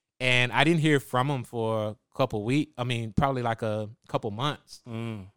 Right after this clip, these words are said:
Speaker 1: And then, uh, one day he hit me and he was like, "Yo, M is really feeling this record. Just put it on hold for right now and I'll keep you updated." And then, uh, a couple weeks later, he was like, "Yo, they want the stems.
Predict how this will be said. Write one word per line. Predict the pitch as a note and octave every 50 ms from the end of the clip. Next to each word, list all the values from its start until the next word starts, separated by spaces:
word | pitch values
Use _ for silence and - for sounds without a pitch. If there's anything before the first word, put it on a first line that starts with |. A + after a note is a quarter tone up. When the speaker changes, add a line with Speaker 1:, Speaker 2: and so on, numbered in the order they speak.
| - - -
Speaker 1:
And | B2 B2 A#2+
then, | A2+ B2 B2 B2 B2 B2 A#2+ B2 B2
uh, | - A#2 A#2 A2 A2
one | A2 G#2+ A#2 B2 C3
day | B2 B2+ B2 B2 B2 B2+ B2 B2 A#2+ A#2 - _ _ _ _ _ _
he | C3 A#2+
hit | B2+ C3 A#2+
me | A2+ A#2
and | A2+ A#2
he | A2+
was | G#2+ G#2+
like, | G#2 G2+ G#2
"Yo, | A#2 A#2+ A#2 A#2 A2+ A2+ A2+ -
M | A#2+ B2+ B2+ B2 B2 A#2
is | A#2 G#2 G#2+ G#2+
really | A2 A#2+ A#2 A#2
feeling | A2+ - B2+ A2+ A2
this | A2 G#2+ - -
record. | B2+ B2+ A#2+ - A2 G2+ F#2+
Just | A#2 -
put | - D3 C#3
it | A#2+ A#2
on | A2+ A2 G#2+
hold | A#2+ B2+ B2 B2 A#2 A2
for | A2+ G#2+
right | A2 G#2+ G#2 G2
now | G#2+ A2+ A2+ A2 A2
and | G#2+ G#2+
I'll | A2 G#2+ A2
keep | - - - G#2 -
you | F#2+ G2 G#2+
updated." | G2 E2 G#2 F#2+ F#2 E2+ F2 - _ _ _ _ _ _ _ _
And | - G2 G#2 G#2+ G2
then, | A2 A2+ A2+ A2+ A2+ A2+ A2 G#2+ A2
uh, | A2+ - A2+ A2 G#2+ G#2 G#2
a | G#2
couple | - - A#2+ - A2 A2
weeks | A2+ A2 - -
later, | A#2 A#2 A2 G#2+
he | A2
was | G#2+ G2 G2+
like, | G2 F#2+
"Yo, | G2+ A2+ A2 G#2+
they | G#2 G#2+
want | A2 A2 G2+
the | A2 G#2
stems. | - - A#2+ A#2 A2 G#2+ G#2 G#2 G2+